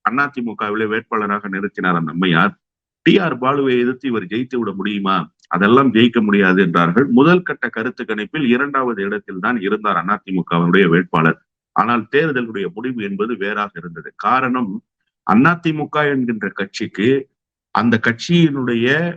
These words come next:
தொண்டர்களிடத்திலே இருந்த எழுச்சி, எல்லா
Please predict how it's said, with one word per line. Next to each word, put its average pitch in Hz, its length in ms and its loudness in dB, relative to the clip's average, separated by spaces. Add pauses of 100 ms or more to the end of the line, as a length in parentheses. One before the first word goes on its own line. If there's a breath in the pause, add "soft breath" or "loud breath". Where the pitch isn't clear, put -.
(180)
தொண்டர்களிடத்திலே 131 960 -2
இருந்த 117 360 -4 (100)
எழுச்சி, 107 460 -4 (440)
எல்லா 202 460 4